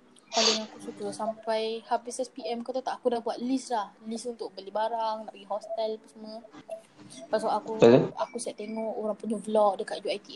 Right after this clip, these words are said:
Speaker 1: M, video macam mana diorang duduk kat U I T M.
Speaker 2: Serius ah?
Speaker 1: Ya. Kau tahu tak, aku punya semangat nak pergi U tu lain macam.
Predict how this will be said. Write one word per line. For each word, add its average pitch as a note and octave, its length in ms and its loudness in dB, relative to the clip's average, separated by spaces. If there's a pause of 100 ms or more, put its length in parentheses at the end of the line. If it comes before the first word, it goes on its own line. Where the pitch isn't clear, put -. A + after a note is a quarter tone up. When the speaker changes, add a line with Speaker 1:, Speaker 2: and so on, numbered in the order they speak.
Speaker 1:
M, A3 480 0
video G#3+ 480 2
macam G#3+ 160 -4
mana A3+ 160 0
diorang G#3+ 240 6
duduk G#3+ 160 0
kat - 80 -2
U - 80 -4
I - 0 -
T - 80 -4
M. - 80 2
Speaker 2:
Serius B2 320 12
ah? A#2 80 12
Speaker 1:
Ya. A2 160 6 (640)
Kau - 80 -2
tahu A#3+ 80 -4
tak, - 160 0
aku A3+ 160 -4
punya A#3 80 -2
semangat G#3+ 400 -4
nak - 80 -10
pergi A3 240 -4
U A3+ 160 -4
tu - 80 -6
lain G#3+ 160 -2
macam. G#3+ 240 -10